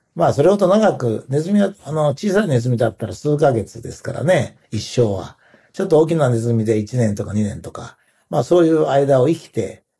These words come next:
そしてこの世を去ると。だから、ネズミは何のためにこの世に生まれてきたかということは、ネズミは僕考えないと思うんですよ。まあ、なんとか、あ、あ、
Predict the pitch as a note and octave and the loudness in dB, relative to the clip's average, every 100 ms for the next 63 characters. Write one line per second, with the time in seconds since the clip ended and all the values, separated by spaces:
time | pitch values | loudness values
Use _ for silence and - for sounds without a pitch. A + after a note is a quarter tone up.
0 | _ _ G3+ - C#4 C4 G3 C3 C3 A#2+ | _ _ -10 -6 0 4 4 2 2 2
1 | G#2+ - G#2+ F2 - - _ _ _ _ | 0 -2 -6 -6 -12 -18 _ _ _ _
2 | G#3+ G#3 F#3+ C3+ - - - - - D#3+ | 0 2 2 0 -6 -20 -20 -18 -6 -4
3 | F3+ G#3 B3+ B3+ B3 A3 G#3 A#3+ D4 B3+ | -4 -6 -4 0 2 4 4 2 0 -2
4 | G3 - E3 D3+ D3+ C#3 - D3+ D#3 E3+ | -2 0 0 0 -2 -4 -2 -2 0 0
5 | D3 A#2+ B2+ C3+ C3 A#2+ - A#2 - A2+ | 2 0 2 0 -2 -6 -6 -6 -4 -6
6 | - - _ _ _ E3+ G3 A#3 G#3 D3+ | -6 -12 _ _ _ -4 0 2 2 2
7 | A#2+ C3+ E3 G3 G3+ G#3 G#3 C3+ - C#3+ | 2 0 0 0 0 0 -4 -8 -4 -2
8 | G3 C#4 G3+ A#2+ A2 A2+ G2+ - - - | 0 0 0 0 0 0 -2 -6 -10 -12
9 | _ _ _ _ F#3+ C3+ - - _ _ | _ _ _ _ 0 0 -4 -16 _ _
10 | - D#3 D#3+ E3+ D3+ C#3 C3 B2 A#2+ A#2+ | -4 -2 0 2 4 4 4 0 -2 -2
11 | B2+ C#3 B2 A#2 G#2 | -4 -6 -10 -8 -8